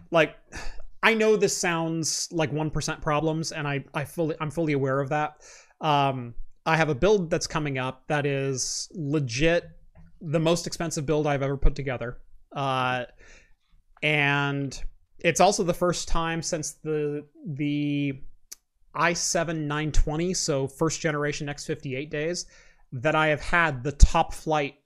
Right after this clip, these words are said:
hardware in a rig when it was the top flight hardware.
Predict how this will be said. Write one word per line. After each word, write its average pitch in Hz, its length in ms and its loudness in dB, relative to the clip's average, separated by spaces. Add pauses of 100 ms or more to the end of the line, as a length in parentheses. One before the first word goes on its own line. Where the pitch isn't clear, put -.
(160)
hardware 139 760 0 (180)
in 151 100 -2
a 143 60 0
rig 135 500 0 (140)
when 147 240 -2
it 151 100 -6
was 143 200 -2
the - 80 -6
top - 300 -6
flight 135 160 -6
hardware. 120 460 -6